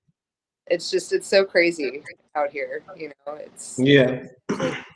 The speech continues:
Speaker 1: California or Oregon or Colorado, where it's just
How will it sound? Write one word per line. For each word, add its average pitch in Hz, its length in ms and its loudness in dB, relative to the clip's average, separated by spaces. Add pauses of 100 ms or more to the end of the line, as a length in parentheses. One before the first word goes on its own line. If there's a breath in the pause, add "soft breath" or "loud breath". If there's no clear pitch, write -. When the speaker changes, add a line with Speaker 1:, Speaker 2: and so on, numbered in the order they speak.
(340)
Speaker 1:
California 147 840 -6 (440)
or 143 480 2 (300)
Oregon 175 500 6
or 151 240 -4 (220)
Colorado, 165 540 2
where 156 160 -2
it's 156 160 -4
just - 300 -10